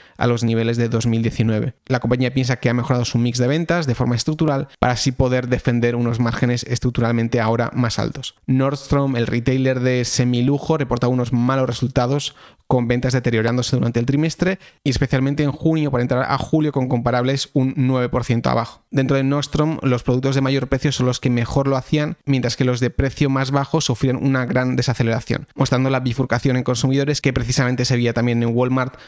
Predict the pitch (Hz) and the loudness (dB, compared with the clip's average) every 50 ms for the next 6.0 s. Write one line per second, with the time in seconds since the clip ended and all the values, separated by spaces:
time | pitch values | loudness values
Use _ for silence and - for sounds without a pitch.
0 | - _ - - 123 123 120 - - 120 117 120 123 123 123 123 127 131 127 127 | -20 _ -4 -2 0 0 0 0 0 0 2 2 0 0 0 0 0 0 0 0
1 | 123 120 131 - 120 117 - 131 120 120 123 123 120 123 - - - 131 131 127 | 0 -2 -2 -2 -2 0 0 2 2 2 0 0 0 -2 -2 0 0 0 0 0
2 | 135 120 - 120 120 120 117 120 117 - 127 - - 107 - 131 117 117 120 - | -2 0 0 0 0 2 0 0 0 -2 -2 -4 -4 -2 0 0 0 0 0 -2
3 | - 143 - - 120 113 110 110 104 101 120 - - _ - 127 131 127 - 135 | -6 -4 -2 0 0 0 0 0 0 0 -2 -4 -6 _ -2 0 0 0 2 0
4 | 131 131 139 143 143 135 127 123 120 127 123 - 127 120 117 - 147 147 147 147 | 0 2 2 0 0 0 0 0 0 0 0 0 0 0 0 0 0 0 0 0
5 | 139 - - - 117 127 120 117 - 127 127 127 127 123 123 127 123 123 117 113 | -2 -2 -2 -2 0 0 0 0 0 0 0 0 0 0 0 0 0 0 -2 -4